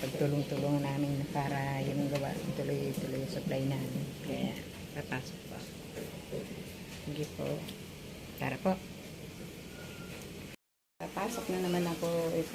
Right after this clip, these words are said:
umuulan po, oh. Papasok pa rin kahit bumabagyo. Kailangan talaga eh.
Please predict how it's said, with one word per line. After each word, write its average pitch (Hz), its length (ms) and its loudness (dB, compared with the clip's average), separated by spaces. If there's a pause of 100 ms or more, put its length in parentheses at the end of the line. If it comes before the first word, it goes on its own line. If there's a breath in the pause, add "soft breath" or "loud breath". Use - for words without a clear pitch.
(140)
umuulan 190 400 4
po, 226 160 -2
oh. 214 240 -2 (4000)
Papasok 160 480 -2
pa 175 80 2
rin 170 160 0
kahit 165 160 4
bumabagyo. 160 640 8 (2000)
Kailangan 147 400 6
talaga 139 400 2
eh. 117 160 -2